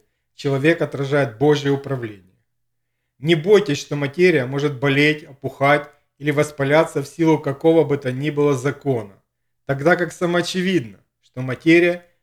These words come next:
не может ни испытывать боли, ни воспаляться.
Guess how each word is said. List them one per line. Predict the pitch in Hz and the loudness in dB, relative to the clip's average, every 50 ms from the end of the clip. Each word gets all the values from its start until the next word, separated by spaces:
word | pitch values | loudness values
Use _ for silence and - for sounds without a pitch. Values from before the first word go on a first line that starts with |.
| _ _ | _ _
не | - 131 151 | -10 -6 -2
может | 156 156 151 147 143 131 - | 0 2 2 2 0 -2 -6
ни | 143 147 170 | -4 -4 -2
испытывать | 185 175 - - - 190 185 - 180 170 170 165 147 143 | -2 -2 -4 -4 -4 -4 -2 0 2 2 2 2 0 -2
боли, | 156 165 165 156 156 151 156 - _ _ _ | 0 2 2 2 2 0 -4 -8 _ _ _
ни | 123 135 151 | -8 -4 -2
воспаляться. | 147 147 139 - - 135 123 110 98 95 | 0 0 0 -2 -4 -6 -6 -6 -8 -12